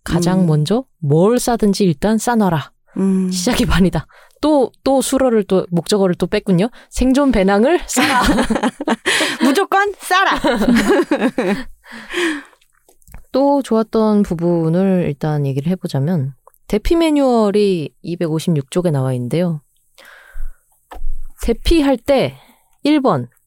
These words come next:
Speaker 1: 먼저 행동하라. 대부분의
Speaker 2: 음.
Speaker 1: 사람들은 연기가 난다거나 뭔가 사건이 일어날 것 같을 때 눈치를 보면서 행동하지 않는데 누구보다 먼저 행동할 것을 조언하고 있고요.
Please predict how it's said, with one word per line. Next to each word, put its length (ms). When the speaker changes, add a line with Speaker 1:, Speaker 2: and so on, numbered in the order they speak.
Speaker 1:
먼저 460
행동하라. 640
대부분의 460
Speaker 2:
음. 20
Speaker 1:
사람들은 600
연기가 400
난다거나 720
뭔가 380
사건이 560
일어날 320
것 100
같을 340
때 180
눈치를 340
보면서 480
행동하지 480
않는데 460
누구보다 440
먼저 280
행동할 400
것을 460
조언하고 480
있고요. 420